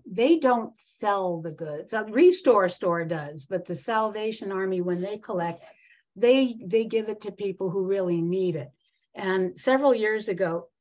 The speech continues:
<clears throat> A S I D, American Society of Interior Designers, volunteered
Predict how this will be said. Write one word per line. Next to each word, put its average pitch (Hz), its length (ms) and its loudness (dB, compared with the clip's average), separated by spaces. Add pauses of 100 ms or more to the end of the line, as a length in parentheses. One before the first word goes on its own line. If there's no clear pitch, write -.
(120)
<clears throat> 233 480 -2
A 220 160 0
S 233 160 -2
I 190 200 -2
D, 175 280 -2
American 202 460 -4
Society 175 400 -4
of 175 80 -2
Interior 180 340 -2
Designers, 165 580 -2
volunteered 196 880 -4